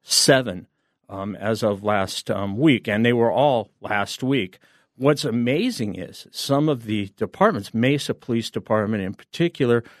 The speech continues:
Pinal County in particular, looked at the videos within the last, uh, Mesa got a video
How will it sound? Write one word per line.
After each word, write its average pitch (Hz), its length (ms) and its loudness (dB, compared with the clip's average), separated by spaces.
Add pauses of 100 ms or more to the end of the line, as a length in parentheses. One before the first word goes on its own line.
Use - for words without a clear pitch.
(160)
Pinal 113 300 4
County 151 400 -2
in 123 80 -4
particular, 101 640 -4 (720)
looked 160 360 2
at 196 100 0
the 175 80 -2
videos 139 480 0
within 123 260 -2
the 113 80 -2
last, 117 520 -2 (100)
uh, 117 60 -10 (920)
Mesa 117 720 0
got 117 240 2
a 113 60 0
video 107 500 0